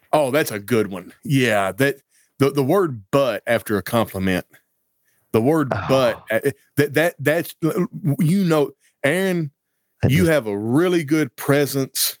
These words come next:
Speaker 1: and a, and a really good aura, but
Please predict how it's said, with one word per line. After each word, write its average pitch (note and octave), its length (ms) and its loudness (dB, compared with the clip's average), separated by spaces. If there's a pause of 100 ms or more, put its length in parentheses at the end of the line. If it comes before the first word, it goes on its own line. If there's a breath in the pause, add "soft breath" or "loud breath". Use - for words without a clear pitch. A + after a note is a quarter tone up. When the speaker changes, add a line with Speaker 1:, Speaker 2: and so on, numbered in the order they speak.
(140)
Speaker 1:
and A#2 180 2
a, G#2 240 2
and A2+ 100 2
a G#2+ 60 2
really B2 560 0
good A#2 600 0 (140)
aura, G2+ 540 0 (920)
but A2 640 0